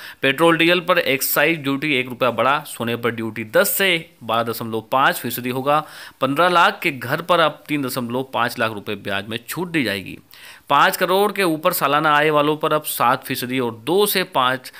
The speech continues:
करोड़ की सालाना आय वालों पर तीन फीसदी और सरचार्ज लगेगा।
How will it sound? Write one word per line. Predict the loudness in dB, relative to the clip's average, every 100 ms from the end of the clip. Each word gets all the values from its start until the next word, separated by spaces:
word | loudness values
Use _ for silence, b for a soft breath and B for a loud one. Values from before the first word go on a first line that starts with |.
| B B B
करोड़ | 2 2 2
की | -2
सालाना | -4 -2 0
आय | -2
वालों | -2 -6 -6
पर | -4 -4
तीन | -4 -4 -4 -4
फीसदी | -6 -6 -4 -4 -6 B B
और | -2 -2
सरचार्ज | -2 -4 -2 -4 -4
लगेगा। | -10 -10 -12 -16